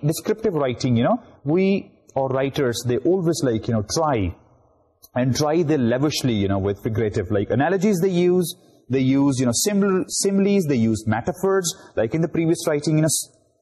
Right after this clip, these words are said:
as sweet as candy is a simile, like, you know, uh, writer used. So lavishly, like, you know, writers, uh, resort to figurative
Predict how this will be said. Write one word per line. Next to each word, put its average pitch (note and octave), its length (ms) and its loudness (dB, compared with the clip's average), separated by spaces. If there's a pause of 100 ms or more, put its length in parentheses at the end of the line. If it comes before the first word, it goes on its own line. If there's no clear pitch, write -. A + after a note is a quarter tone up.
as C#3 220 0 (140)
sweet D3+ 320 0
as B2 300 -2
candy D3+ 500 0 (240)
is A2+ 140 -2
a A#2 60 -2
simile, E3 440 0
like, B2+ 220 -2
you C#3+ 80 -2
know, C3 260 -2
uh, C3+ 240 -2
writer A#2+ 260 -2
used. B2+ 460 0 (160)
So - 240 0
lavishly, G#3 540 2
like, A#2+ 240 0
you B2 80 0
know, A#2 180 -2 (400)
writers, A2 560 -2
uh, G#2 160 0
resort A2 480 -2
to G#2 280 0 (300)
figurative A2+ 460 -2